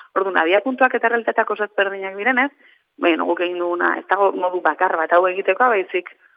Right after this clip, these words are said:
bueno, egin dezagun, en, bueno, gai honen inguruko festa bat, eta bakoitzak berera ekarri dezala, baina bai partekatu ditzagun, bai ez elementu batzuk, ba, jai euskera azitzatearena, edo naturarekiko, ez, kontaktu hori berreskuratzearena, esan duguna, ez, hortuarekiko kontaktu hori,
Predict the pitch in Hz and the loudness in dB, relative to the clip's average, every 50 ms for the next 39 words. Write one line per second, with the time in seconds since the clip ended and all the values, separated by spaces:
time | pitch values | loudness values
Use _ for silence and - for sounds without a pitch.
0 | _ - 226 208 214 269 - _ _ _ _ _ _ - 196 196 196 214 220 220 | _ -2 -2 -2 -2 -6 -12 _ _ _ _ _ _ 0 0 0 0 0 -2 -2
1 | 214 214 - 220 220 247 277 294 285 - 208 208 196 190 190 190 185 185 185 185 | 0 2 2 2 4 4 2 2 2 2 2 2 2 2 2 2 2 0 0 -2
2 | 185 185 190 185 - - - - 185 202 214 233 226 220 214 214 214 220 214 214 | -4 -4 -4 -4 -4 -4 -6 0 4 4 4 4 2 0 -2 -4 -6 -6 -6 -2
3 | 214 220 214 208 208 208 226 214 190 - - 208 - - - 220 254 277 285 - | 0 2 2 2 2 2 2 2 2 2 -2 -4 -2 2 4 4 4 4 2 4
4 | - 254 247 214 196 208 202 202 - 214 208 190 180 180 185 180 175 170 - 180 | 4 4 4 4 2 0 -2 0 0 0 0 2 0 0 0 0 0 0 2 0
5 | 175 185 190 185 185 180 - - 214 233 247 262 - _ - - - - _ - | 0 2 2 2 2 0 -2 0 0 0 0 0 -4 _ -20 -20 -20 -14 _ -6
6 | 214 214 208 247 269 262 233 226 - 240 - 247 233 240 240 240 233 - 254 262 | 0 4 4 4 6 4 2 2 2 0 -4 -2 -2 -2 -2 0 0 0 0 0
7 | 247 214 180 180 185 190 190 196 190 196 - 175 180 185 190 185 180 196 196 185 | 2 2 0 0 0 0 0 0 0 -2 -4 -6 -4 -4 -2 -2 2 2 4 4
8 | 185 185 - 247 247 185 170 165 - - _ _ _ _ - 190 202 196 185 180 | 2 2 -2 -2 0 0 -2 -2 -4 -10 _ _ _ _ -4 -2 0 2 2 2
9 | 170 - - 190 180 175 175 - 185 - - - - 185 185 170 175 180 214 254 | 0 -2 -2 -2 -2 -2 -4 -6 -12 -16 -16 -12 -8 -6 -6 -6 -4 -2 0 0
10 | 254 254 247 - - - - - _ - 185 180 180 180 175 175 170 175 - 202 | 0 0 -2 -6 -14 -20 -20 -20 _ 2 2 4 4 4 4 4 4 4 4 2
11 | 196 190 - 180 180 - 180 - 180 175 175 180 - 220 254 - - 185 180 180 | 2 2 2 2 0 -4 0 4 4 6 6 4 2 0 -2 -2 -4 -2 0 0
12 | 185 - - 185 185 190 180 175 185 190 - - 190 185 180 180 - 175 180 180 | 0 0 0 0 0 0 2 2 0 0 0 2 2 2 2 4 4 4 4 4
13 | 214 254 240 220 214 202 196 190 196 190 220 269 254 - 202 214 - 220 214 208 | 4 2 2 0 -2 -4 -4 -2 -2 0 -2 0 2 0 0 2 2 4 4 4
14 | 202 202 196 - 190 202 196 - 190 185 180 190 - - 196 185 196 269 | 4 2 -2 -2 -2 -2 0 0 -2 -2 -2 -4 -2 0 0 0 0 0